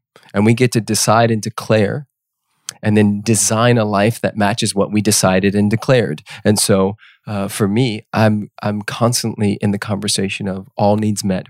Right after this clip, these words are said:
right now. That's what this year is about, is, uh,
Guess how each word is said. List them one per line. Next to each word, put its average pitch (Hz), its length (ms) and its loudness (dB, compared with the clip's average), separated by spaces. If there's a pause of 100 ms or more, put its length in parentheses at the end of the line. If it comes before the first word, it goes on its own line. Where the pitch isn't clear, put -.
right 98 340 -8 (140)
now. - 400 -10 (360)
That's 107 220 2
what 107 120 -4
this - 180 2
year 101 160 -4
is 98 120 -8
about, 82 260 -10 (420)
is, 95 300 0 (360)
uh, - 200 -20